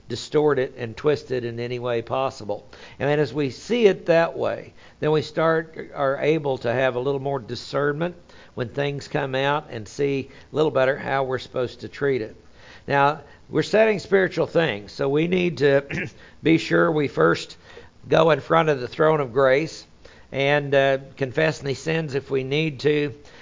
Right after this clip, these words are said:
Prepare ourselves, put, put ourselves in the hands of the Lord,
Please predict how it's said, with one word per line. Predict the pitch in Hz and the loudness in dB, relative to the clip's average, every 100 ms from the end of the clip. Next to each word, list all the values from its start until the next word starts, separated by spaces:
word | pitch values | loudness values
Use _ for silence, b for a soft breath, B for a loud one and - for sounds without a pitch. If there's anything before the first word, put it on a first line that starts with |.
| B - | B -6
Prepare | 131 175 214 151 | 0 2 4 4
ourselves, | 131 - 139 117 120 - - | 2 0 0 0 -6 -14 -8
put, | 156 185 175 - | -2 -2 -2 -2
put | 202 | 2
ourselves | 202 190 165 151 151 139 | 2 0 0 4 4 2
in | 120 | -4
the | 113 | -6
hands | 139 165 165 131 | -4 -4 -4 -6
of | 143 | -2
the | 143 | 0
Lord, | 127 120 120 113 | 2 2 2 0